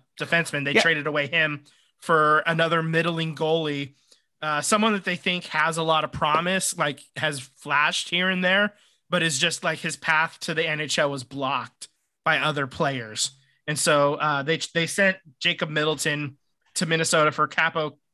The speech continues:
Speaker 1: uh, Kähkönen. I think that's how you say his name.
Speaker 2: But that's because
Speaker 1: Um,
Speaker 2: they picked up Marc-Andre Fleury.
Speaker 1: Yeah.
Speaker 2: So they, it was too much on the depth chart for, as far as goalies, but
Speaker 1: Yeah.
Speaker 2: I,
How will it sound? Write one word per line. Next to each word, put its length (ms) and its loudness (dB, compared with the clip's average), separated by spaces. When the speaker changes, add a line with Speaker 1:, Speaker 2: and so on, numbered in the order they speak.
Speaker 1:
uh, 240 2
Kähkönen. 600 -4
I 80 -8
think 160 -6
that's 140 -4
how 60 -6
you 60 -6
say 220 -2
his 100 -8
name. 80 -4
Speaker 2:
But 240 4
that's 180 4
because 220 4
Speaker 1:
Um, 60 -4
Speaker 2:
they 100 6
picked 300 -2
up 280 0
Marc-Andre 540 -2
Fleury. 440 -6
Speaker 1:
Yeah. 120 -6
Speaker 2:
So 340 0
they, 100 2
it 80 -2
was 200 0
too 120 4
much 200 6
on 80 0
the 60 -4
depth 300 -2
chart 340 0
for, 140 -6
as 100 -8
far 140 0
as 100 -4
goalies, 340 -4
but 180 -4
Speaker 1:
Yeah. 180 -12
Speaker 2:
I, 80 -6